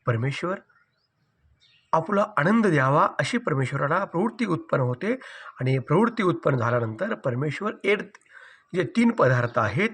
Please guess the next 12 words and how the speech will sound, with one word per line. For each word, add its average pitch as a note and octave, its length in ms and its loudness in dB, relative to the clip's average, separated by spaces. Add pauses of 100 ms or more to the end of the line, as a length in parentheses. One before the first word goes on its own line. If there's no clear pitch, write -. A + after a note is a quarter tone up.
(480)
त्यामध्ये D3 420 4
देवता B2+ 380 2
पदार्थ E3+ 420 2
आहे, E3 280 2
प्रपंच F3+ 480 -4 (120)
आहे D3 200 0
आणि D3+ 180 -2
परमे-, A#2 460 -4 (480)
प्रपंच, D#3 420 0
देवता, C#3 460 4 (480)
प्रपंच F#3+ 440 0 (540)
आणि C#3 200 0